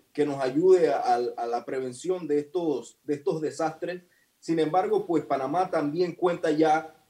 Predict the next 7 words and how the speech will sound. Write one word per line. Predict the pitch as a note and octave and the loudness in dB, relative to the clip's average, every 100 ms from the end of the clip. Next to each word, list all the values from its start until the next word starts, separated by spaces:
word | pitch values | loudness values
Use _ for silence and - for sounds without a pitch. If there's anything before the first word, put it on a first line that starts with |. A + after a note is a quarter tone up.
| - | -4
con | D3+ D3 D3 | -2 -2 -2
entidades | - D#3 D3 D#3 E3+ E3 | -2 -2 2 0 0 -4
que | F3 | -6
hacen | D3 D#3+ | -6 -4
algo, | D#3+ D3+ C#3 - | -2 -2 -4 -10
si | - - D3 | -20 -8 -4
no | D3+ G3+ A#3 A3+ | 0 2 0 -2